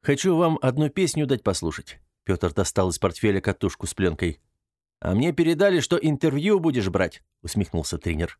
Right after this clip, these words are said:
«Ну что вы, я детские сказки пишу. Совсем другой у меня к вам, Анатолий Владимирович, интерес.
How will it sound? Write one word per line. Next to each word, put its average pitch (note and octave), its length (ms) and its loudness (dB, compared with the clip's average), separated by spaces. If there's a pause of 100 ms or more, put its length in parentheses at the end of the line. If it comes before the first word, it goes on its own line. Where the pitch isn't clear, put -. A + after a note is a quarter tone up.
(600)
«Ну F3 160 0
что E3 280 -2
вы, F2 180 -4
я D3 280 2
детские D#3 460 0
сказки - 340 -2
пишу. - 340 -8 (320)
Совсем C#3+ 420 0
другой C3+ 340 2
у B2+ 80 2
меня B2 220 2
к - 100 -6
вам, A#2 200 2
Анатолий A#2 400 0
Владимирович, A#2+ 720 0
интерес. G#2+ 500 -2